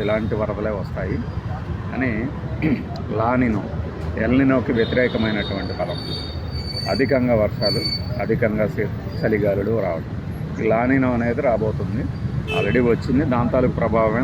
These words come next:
మనం అనుభవిస్తున్నాం అంటున్నారు. ఈ టైంలో భవానీ ఐలాండ్ డెవలప్మెంట్ అద్భుతంగా అని చెప్తుంటే, ఐలాండ్స్ అనేవి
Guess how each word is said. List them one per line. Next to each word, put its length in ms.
మనం 120
అనుభవిస్తున్నాం 560
అంటున్నారు. 320
ఈ 100
టైంలో 280
భవానీ 300
ఐలాండ్ 320
డెవలప్మెంట్ 580
అద్భుతంగా 500
అని 140
చెప్తుంటే, 440
ఐలాండ్స్ 420
అనేవి 360